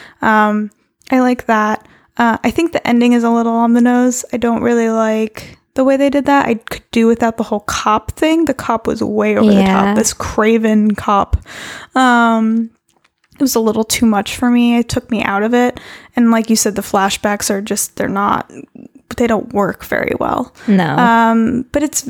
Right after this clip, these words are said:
Speaker 1: it's pretty accurate for the time and how they were making horror films. I mean, this kind of thing was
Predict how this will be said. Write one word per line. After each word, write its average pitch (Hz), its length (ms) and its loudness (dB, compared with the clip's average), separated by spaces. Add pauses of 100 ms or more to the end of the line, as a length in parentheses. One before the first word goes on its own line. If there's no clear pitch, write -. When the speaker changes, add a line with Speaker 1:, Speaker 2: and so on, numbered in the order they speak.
Speaker 1:
it's - 480 -2
pretty 277 960 2 (880)
accurate 214 480 -2
for 220 100 -2
the 208 120 -2
time 208 320 0
and 202 80 0
how 190 280 2
they 190 120 2
were 185 100 0
making - 300 -2
horror - 240 -2
films. - 340 -4
I 196 80 -2
mean, - 180 0
this - 160 -2
kind - 160 -4
of - 120 -6
thing - 180 -4
was - 320 -4